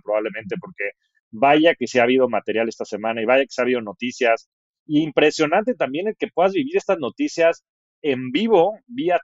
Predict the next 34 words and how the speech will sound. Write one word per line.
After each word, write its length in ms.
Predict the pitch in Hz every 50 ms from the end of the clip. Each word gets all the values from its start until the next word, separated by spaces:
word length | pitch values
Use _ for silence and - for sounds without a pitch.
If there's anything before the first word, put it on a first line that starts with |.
| _ -
Twitter. 440 | 170 202 226 - - 120 104 101 104
O 20 |
sea, 120 | - 151
es 80 | 143 -
increíble 800 | 196 208 190 _ - - 147 135 143 160 175 180 165 170 175 180
la 140 | 165 143
cantidad 400 | - - 113 110 - 127 139 151
de 220 | 160 175 170 139 _ _ _ _ _ _ _ -
información 560 | 123 117 127 127 113 120 117 - - 151 147
que 80 | 156 151
tienes. 360 | - 135 143 143 147 143 123
Yo 240 | 131 147 160 165 _ _ _ _ _ -
estaba 260 | 110 - 170 170 170
pensando 760 | - 170 170 123 - - 139 139 143 147 143 143 147 143 _ _ _
cua-, 240 | - 135 117 117 123
en 80 | 120 127
otros 220 | 135 - 175 -
acontecimientos, 680 | 147 - 117 107 98 110 - 113 113 123 135 151 - - -
cuando 180 | 113 107 104
tronó 300 | - - 113 113 127 139
Lehman 340 | 147 151 156 160 139 123 120
Brothers 420 | 113 117 127 135 147 147 123 -
y 40 | 110
demás, 180 | 107 113 131 -
que 80 | - 135
te 80 | 101 -
tenías 220 | 110 120 170 -
que 100 | - 220
esperar 260 | - - 143 143 160
a 20 | 160
que 60 | _
las 140 | - 110 101
noticias 320 | 101 - - 135 156 156 -
salieran, 360 | 123 113 123 143 151 160